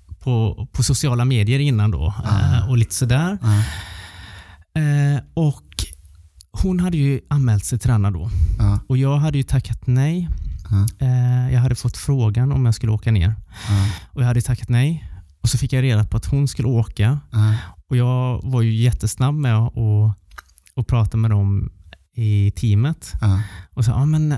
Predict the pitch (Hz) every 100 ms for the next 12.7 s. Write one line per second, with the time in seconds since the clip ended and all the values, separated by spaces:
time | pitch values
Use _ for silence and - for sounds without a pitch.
0 | - 160 165 - 170 - 180 - 170 165
1 | 147 - 151 - 147 156 160 151 147 143
2 | 135 135 107 135 143 147 - 135 120 147
3 | 151 143 135 107 101 - - - - -
4 | - 143 120 120 - - 151 139 - -
5 | - - - 156 170 156 147 143 147 120
6 | 107 101 110 - - 135 165 185 135 160
7 | 165 - - - - 156 156 - 175 151
8 | 190 156 151 151 180 190 190 - 113 113
9 | 113 110 151 170 175 117 92 113 107 104
10 | 104 107 113 127 156 160 135 - 147 165
11 | 135 - 131 127 127 127 143 - - 107
12 | 113 - 117 139 110 123 139